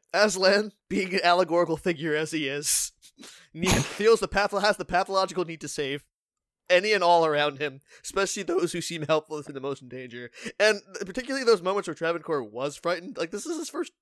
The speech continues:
time ever seeing this being in his conscience. Like, "Aw, poor thing. Aslan will take care of it." And Dandelion is happy to, uh,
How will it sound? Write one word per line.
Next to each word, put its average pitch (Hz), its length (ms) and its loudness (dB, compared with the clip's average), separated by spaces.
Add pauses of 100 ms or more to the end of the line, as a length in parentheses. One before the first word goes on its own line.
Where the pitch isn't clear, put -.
(220)
time 202 260 2
ever 160 200 -2
seeing 165 240 -4
this 147 100 -6
being 151 140 -8
in 135 60 -8
his 117 40 -12
conscience. 135 340 -6
Like, 120 160 -10 (280)
"Aw, 117 260 -2
poor 131 300 -4
thing. 113 420 -12 (180)
Aslan 143 440 0
will 107 80 -10
take - 200 -16
care 107 200 -16
of - 120 -16
it." 117 140 -16 (400)
And 262 160 0
Dandelion 262 500 0
is 180 60 -14
happy 170 400 -4
to, 139 360 -6
uh, 120 360 -4